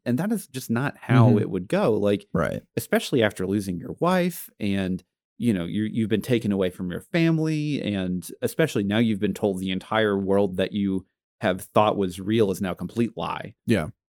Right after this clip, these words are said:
Speaker 1: And now you have to accept this. Oh, by the way, now we're going to genetic-, genetically <laughs> modify you to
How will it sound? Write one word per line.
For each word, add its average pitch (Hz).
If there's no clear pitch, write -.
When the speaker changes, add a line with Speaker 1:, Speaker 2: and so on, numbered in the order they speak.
Speaker 1:
And 104
now 104
you 107
have 104
to 92
accept -
this. 98
Oh, 147
by 120
the 113
way, 101
now 104
we're 107
going 98
to 92
genetic-, 101
genetically 127
<laughs> 107
modify 104
you 98
to 95